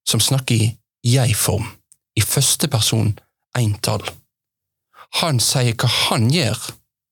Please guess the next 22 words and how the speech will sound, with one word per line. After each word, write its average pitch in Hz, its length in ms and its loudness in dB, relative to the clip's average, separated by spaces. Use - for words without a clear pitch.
På 117 120 -2
den 107 160 2
blinde 139 400 2
tjenerens 147 500 2
side 147 300 2
er 139 100 2
det 117 220 0
bare 160 280 0
minus, 127 560 0
men 110 140 2
her 156 320 2
kommer 131 240 2
Herren 151 340 0
inn 107 240 2
og 110 140 0
sier 110 180 2
at - 120 -4
han 180 380 0
skal - 380 0
utslette 107 720 0
syndene. 123 640 0
Han 202 320 -2